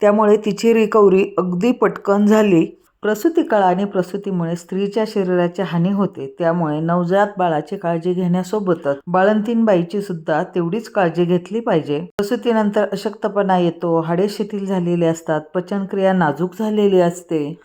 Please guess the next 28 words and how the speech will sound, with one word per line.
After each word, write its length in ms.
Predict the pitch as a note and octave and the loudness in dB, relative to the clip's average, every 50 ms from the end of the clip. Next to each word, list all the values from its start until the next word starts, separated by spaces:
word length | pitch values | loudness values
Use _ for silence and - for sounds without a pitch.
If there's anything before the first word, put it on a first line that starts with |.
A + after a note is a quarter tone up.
| _ _ _ _ _ | _ _ _ _ _
असे 260 | - A3 A3 - C4+ - | -2 -2 2 2 2 2
अनेक 360 | - A3+ A3 A#3 A#3+ A#3 A#3 | 4 4 4 4 2 2 2
बदल 300 | G#3 G3 F3 F3+ F3+ F3+ F3+ | 0 4 4 4 2 2 -2
तिच्या 180 | F#3 F3 G#3 G3+ G3+ | -6 -2 -2 -2 0
शरीरात 500 | G3+ G#3 F#3+ F3+ F#3 F#3 F#3 F#3 F3 F3+ | 2 0 2 4 4 4 4 2 2 -2
झालेले 360 | F3 D#3 E3 E3+ F3 F#3 G3 | -2 0 0 0 0 2 2
असतात. 360 | F#3 E3+ - - - C#3+ B2+ - _ _ - _ - | 0 0 0 -6 -10 -10 -10 -10 _ _ -20 _ 0
बाळंतिणीचे 680 | G3 G#3 A3+ C4+ D4 D4 D4+ D4 C4 C4 A#3 - A#3 | 2 2 4 2 2 0 0 2 2 2 2 0 -2
शरीर 340 | G#3+ - G#3+ F#3 E3+ F3 F3+ F3+ F3+ - | -2 0 0 0 2 0 -2 -2 -4 -6
पूर्ववत 480 | G3+ G3 G3+ A#3 B3+ B3+ C4+ B3+ B3+ - | -4 -2 0 0 2 2 2 0 -2 -4
होण्यासाठी 680 | - G#3+ F#3+ F3 F#3+ A3 G#3+ - A3 F3+ - - C#3+ - _ _ _ _ _ _ | -4 -2 -2 0 -2 -2 -2 -2 -2 -2 -2 -6 -18 -18 _ _ _ _ _ _
पोषण 340 | G3+ G#3 G#3 - C4 C4 C4 | -4 -4 -2 -2 0 2 2
मूल्यांची 500 | B3+ A#3+ G#3+ F#3+ F#3+ F#3+ F#3+ F3+ - G#3 | 2 2 2 2 2 0 0 -2 -4 -2
गरज 340 | F3 E3+ D#3+ E3 F3+ F#3+ G#3+ | 0 0 2 2 2 4 4
असते, 400 | G3+ F3 - - - B2+ B2+ B2 - _ _ _ _ _ - _ _ _ | 2 2 0 -6 -8 -8 -8 -8 -8 _ _ _ _ _ -20 _ _ _
तिची 260 | G#3+ G3 G#3 B3+ B3+ A#3 | -10 -8 -2 -2 0 0
रिकव्हरी 580 | G#3 G#3+ G#3 G#3+ A#3 A3+ A3+ G#3+ G#3 F3 F3+ F#3 | 0 -2 0 0 2 2 2 2 2 2 4 4
लवकर 340 | F3+ F3 E3+ - - A3 | 2 2 2 0 -2 -2
होणे 260 | G#3 G3 G3+ F#3+ G3 G3 | 0 0 0 0 -2 0
गरजेचे 500 | F3+ F3+ E3+ D#3 D3+ F3 F3+ F3+ - A3 | 2 2 0 2 2 0 0 2 2 2
असते. 400 | G#3 F#3+ F#3+ - - D3+ D3 D3+ - _ _ _ _ _ - | 0 0 0 -4 -8 -8 -8 -8 -10 _ _ _ _ _ 2
म्हणूनच 560 | A#3+ B3+ C4 D4 D#4 E4 E4 D#4 C#4 C4+ - | 4 4 6 6 6 6 6 6 4 4 2
बाळंतिणीला 760 | G#3+ G#3+ F#3+ G3 G#3+ A3 G#3+ A#3 G3 F3+ F3 D#3+ D#3 D3+ D#3 D3+ | 2 2 4 4 2 2 2 2 2 2 2 4 4 4 4 4
औषधयुक्त 600 | - G3 G3 - - C4 A#3 B3 A3+ G#3+ A3 - | 4 4 4 4 2 2 2 2 0 0 2 2
डिंकाचे 520 | A3 G#3+ G3 F#3+ F3+ - G3+ G3 - G3+ F#3+ | 2 2 2 0 0 -2 -2 0 0 0 2
लाडू 240 | F#3 F3 E3 E3 E3 | 4 4 4 2 4
दिले 300 | E3 F3 E3 F3 F#3+ G3+ | 4 6 6 8 6 6
जातात. 400 | G#3+ G3+ D#3 - - D3 C3+ | 6 2 0 2 0 -2 -2